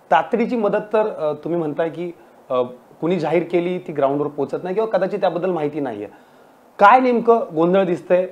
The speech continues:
एक सरकार म्हणून, एक प्रशासकीय यंत्रणा म्हणून नेमकं कुठं कमी पडतंय सरकार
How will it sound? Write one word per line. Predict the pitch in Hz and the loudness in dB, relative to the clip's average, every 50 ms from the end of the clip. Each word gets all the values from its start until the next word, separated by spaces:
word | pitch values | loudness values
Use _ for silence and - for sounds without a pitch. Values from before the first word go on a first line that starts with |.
| - 160 | -6 -8
एक | 160 151 | -8 -6
सरकार | - - 156 147 147 175 175 180 | 0 0 0 2 4 2 2 4
म्हणून, | 170 180 180 190 190 175 | 2 0 0 0 0 -2
एक | 156 - - | -4 -6 -8
प्रशासकीय | 151 131 147 151 151 - 165 156 | -10 -6 -6 -8 -8 -6 -4 -4
यंत्रणा | 143 135 135 151 151 | -4 -2 -4 -4 -4
म्हणून | 156 160 170 175 170 165 | -4 -4 -6 -8 -8 -6
नेमकं | 151 156 165 160 220 202 | -4 -4 -2 -2 -4 -4
कुठं | - 185 - 202 202 | -2 -2 0 0 -2
कमी | 202 - - 196 180 196 | -2 0 0 2 2 2
पडतंय | 202 185 165 143 139 139 | 2 2 0 0 0 -4
सरकार | 113 120 113 110 113 104 | -4 -4 -8 -8 -8 -10